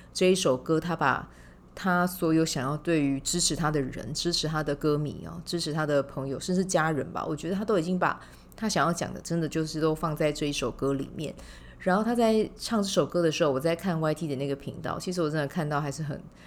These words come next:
很情绪很感动的哦，就是觉得，哇，天哪，他真的是一个好有爱的人，他真的是一个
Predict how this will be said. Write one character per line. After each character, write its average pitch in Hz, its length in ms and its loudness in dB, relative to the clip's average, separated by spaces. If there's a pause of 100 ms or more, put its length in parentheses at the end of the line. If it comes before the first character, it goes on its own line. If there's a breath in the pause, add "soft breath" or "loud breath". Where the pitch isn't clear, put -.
(300 loud breath)
很 156 280 -2
情 180 200 2
绪 196 220 4
很 156 200 4
感 151 300 2
动 139 240 2
的 71 140 -6
哦， 160 240 -4
就 180 140 -2
是 190 100 -4
觉 170 180 -2
得， 151 180 2
哇， 160 200 -6 (120)
天 170 180 0
哪， 160 140 -2
他 175 140 -2
真 180 160 -2
的 165 80 0
是 160 160 0
一 165 60 2
个 160 80 -2
好 147 200 0
有 160 180 2
爱 151 260 0
的 135 80 -2
人， - 240 -8
他 208 160 -4
真 262 140 -4
的 220 100 0
是 190 140 -2
一 190 100 0
个 175 240 2